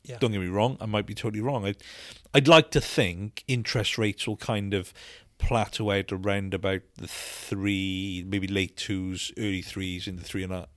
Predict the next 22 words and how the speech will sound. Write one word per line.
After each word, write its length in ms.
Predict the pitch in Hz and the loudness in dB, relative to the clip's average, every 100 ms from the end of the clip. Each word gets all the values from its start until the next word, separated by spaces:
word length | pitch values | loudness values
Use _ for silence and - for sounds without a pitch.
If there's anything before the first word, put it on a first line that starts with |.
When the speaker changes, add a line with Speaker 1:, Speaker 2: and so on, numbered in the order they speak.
| - - | -20 -14
Speaker 2:
you 100 | 101 98 | -8 -6
know, 60 | |
in 140 | 98 101 | -6 -4
the 80 | |
Speaker 1:
But 120 | - 120 | -2 -2
you, 80 | |
Speaker 2:
fours. 120 | 98 208 | -2 -2
Speaker 1:
you, 100 | 208 | 2
Speaker 2:
But 140 | 107 | 2
Speaker 1:
you, 80 | 226 - | 2 -4
you 120 | 220 | -4
could 140 | 220 254 | -4 -6
have 100 | - | -4
had 340 | 208 113 - - _ _ - - - _ - - - - - - | -6 -6 -12 -18 _ _ -20 -20 -20 _ -20 -20 -20 -20 -18 -12
a 40 | - | -8
twenty-five-year-old 1040 | 180 139 131 165 170 139 123 107 135 131 - - - - - | -6 -6 -2 0 0 -2 -4 -4 -8 -10 -16 -20 -20 -20 -20
i-, 80 | - - | -20 -8
in 120 | 156 143 | -4 0
oh 140 | 143 | 0
eight, 160 | 139 120 | -2 -4
oh 120 | 127 | -6
nine, 400 | 123 104 113 | -6 -8 -12